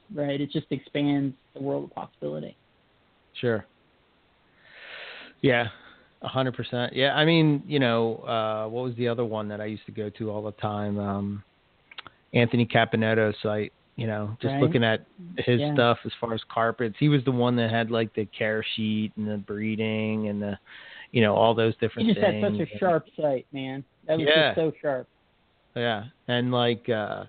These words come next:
Speaker 2: it was really good with, like, his breeding diaries. So, like, a lot of the stuff of my ideas for my website really came from that because I think that that's lacking out there. And I remember how much I would go to that, you know.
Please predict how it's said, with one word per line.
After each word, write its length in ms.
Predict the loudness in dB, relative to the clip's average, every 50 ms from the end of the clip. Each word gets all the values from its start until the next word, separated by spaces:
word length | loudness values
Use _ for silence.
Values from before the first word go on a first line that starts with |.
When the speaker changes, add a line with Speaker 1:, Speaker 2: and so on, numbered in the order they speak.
| -18 _ -20 -20 -20 -20 -20 -20 -6 _
Speaker 2:
it 40 | 0
was 120 | 2 2 4
really 220 | 4 4 4 4
good 280 | 2 4 4 4 4 4
with, 280 | 2 2 2 0 -2 -4
like, 260 | -2 -2 -2 -4 -4
his 160 | -8 -12 -10
breeding 420 | -6 -4 -2 -2 -2 -2 -4 -4 -2
diaries. 600 | -2 0 0 0 0 0 0 -2 -4 -4 -6 -8
So, 60 | -6
like, 220 | -6 -6 -4 -4
a 60 | -2
lot 240 | 0 2 2 2 2
of 60 | 2
the 100 | 0 -2
stuff 320 | -2 0 2 2 2 2 0 -6
of 160 | -12 -12 -8 -2
my 300 | 2 2 2 4 2 0
ideas 400 | -2 -2 -2 -2 -2 -2 -4 -6
for 100 | -8 -8
my 140 | -6 -4
website 480 | -2 -2 -2 -2 -4 -4 -6 -8 -6 -6
really 220 | -6 -6 -6 -6 -6
came 340 | -6 -4 -2 -2 -2 -2 -4
from 400 | -6 -6 -6 -6 -6 -6 -8 -8 -6
that 320 | -4 -4 -2 -4 -4 -6 -10 _
because 420 | -16 -10 -8 -6 -6 -4 -6 -8 -12 _ _ -20 -20 -20 -20 -20 -20 _ _ _
I 100 | -6 -6
think 260 | 0 2 0 2 4
that 140 | 2 0 2
that's 240 | 0 -2 -2 -4 -4
lacking 560 | -2 2 2 2 2 0 -4 -6 -6 -6 -6
out 200 | -8 -8 -10 -8 -8
there. 360 | -6 -6 -6 -8 -10 -14 _ _ _ _
And 100 | 2 4
I 60 | 4
remember 440 | 4 4 4 2 2 2 2 2 2
how 140 | 2 0 0
much 220 | 0 -2 -2 -2
I 160 | 0 0 0
would 200 | 0 0 -4 -6
go 200 | -8 -10 -10 -10
to 220 | -12 -12 -12 -12 -10
that, 260 | -10 -10 -12 -14 -16 _ _ _ _ _ -16
you 60 | -14
know. 240 | -14 -12 -12 -12